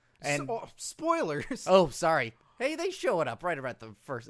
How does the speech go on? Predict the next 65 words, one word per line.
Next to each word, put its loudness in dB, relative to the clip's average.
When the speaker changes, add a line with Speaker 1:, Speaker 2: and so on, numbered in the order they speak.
Speaker 1:
the -4
end -4
of -10
the -8
first -12
act. -12
Speaker 2:
Well. -14
Speaker 1:
And 4
they 4
play 0
this -4
game -2
where 0
they -2
spin -4
a, -2
like, -4
a, -6
they -4
spin -2
the -2
bottle, 4
but -4
with -6
an -4
R 0
P -8
G -8
with -8
the -8
sights -4
filed -6
off -12
it, -16
so -12
you -6
don't -4
know -2
which -8
way -6
the, -12
the -8
rocket's -8
gonna -10
fire, -6
and -8
you -10
press -6
the -4
Speaker 2:
Right. -8
Speaker 1:
button. -8
I 0
saw 2
that 2
on -2
F -4
X -10
on -8
the -8
D -12
V -10
D -6
on -6
T -14
V. -14